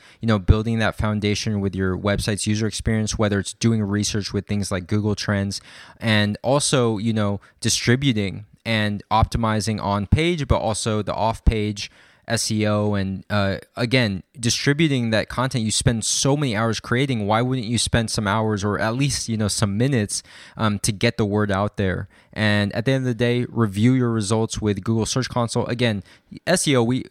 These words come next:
you know, even beginners know S E O is not something that happens overnight. Uh, a lot of people think it takes, like, you know, six to nine months, but really it, I've had S E O results happen in much, much, much shorter time,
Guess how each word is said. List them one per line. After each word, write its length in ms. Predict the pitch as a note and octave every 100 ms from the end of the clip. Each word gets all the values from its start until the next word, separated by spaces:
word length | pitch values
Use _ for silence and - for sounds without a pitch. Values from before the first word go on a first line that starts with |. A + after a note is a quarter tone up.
| _
you 140 | C#3
know, 240 | A#2+ G#2 G2 _ _
even 240 | E3+ E3
beginners 440 | B2+ A2 A2+ G#2+ -
know 140 | A2
S 200 | G2+ G#2
E 40 | A2+
O 40 |
is 120 | G2
not 200 | A2+ G#2
something 280 | - G#2 G#2+
that 120 | G2+ F2
happens 320 | G2+ F#2+ F#2
overnight. 520 | F#2+ F#2 F#2 F#2+ F#2+ - - - _
Uh, 300 | - G2 F#2 - - -
a 60 |
lot 160 | C#3+ D#3
of 60 | E3
people 220 | D#3+ B2+
think 180 | - A#2
it 120 | A2
takes, 280 | - A2+ -
like, 160 | G2 - _ _
you 120 | B2
know, 100 | G#2
six 320 | F2+ - A#2+ -
to 80 |
nine 240 | A2 G2 G2
months, 260 | G2+ G2
but 160 | - A2
really 420 | - F#3 G3+ B2+
it, 140 | A2+ C3 - - -
I've 180 | C3
had 200 | D3+ B2
S 200 | G2 G#2
E 60 | B2
O 60 | A2
results 420 | G#2 G2 G#2+ -
happen 480 | - G#2+ B2 G2 F#2+
in 400 | G#2 G#2 G2 -
much, 480 | G#2+ A2+ A#2 A2 -
much, 280 | G#2 -
much 180 | G#2+ G2+
shorter 380 | - - G2+ G2
time, 500 | - G2 F#2+ F#2+ -